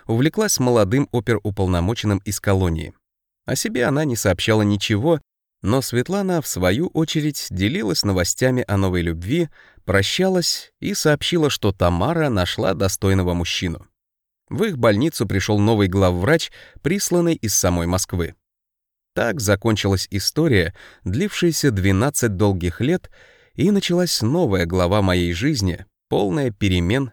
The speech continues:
и надежд. А новое направление моей деятельности стремительно развивалось. Все началось с наезда остатков банды Митяя на бар, в котором я обычно завтракал. Я ел яичницу, посыпанную зеленью, и читал газету.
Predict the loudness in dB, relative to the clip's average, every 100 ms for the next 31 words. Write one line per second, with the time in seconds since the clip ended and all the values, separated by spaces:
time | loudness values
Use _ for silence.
0 | -6 -2 0 0 -4 -8 -16 -20 _ _
1 | _ _ _ _ _ _ -4 0 2 0
2 | 2 0 0 0 2 2 2 4 4 2
3 | 2 0 -2 0 -2 -2 -2 -2 0 0
4 | 2 0 0 0 2 0 0 0 0 -2
5 | -8 -12 -14 _ _ -8 -4 0 -2 0
6 | 2 2 2 2 2 2 2 0 0 -2
7 | -2 -4 -2 -2 0 2 2 2 2 2
8 | 2 2 4 4 0 2 0 0 -8 -20
9 | _ -2 -2 0 -2 2 2 2 0 0
10 | 0 2 0 -2 -8 -8 -12 -14 _ _
11 | _ -10 -2 0 0 0 0 0 -2 -4
12 | -2 -2 0 -2 -2 0 0 0 0 0
13 | 0 0 2 2 2 0 -2 -20 _ -4
14 | -4 -2 -2 2 2 4 2 0 -4 -8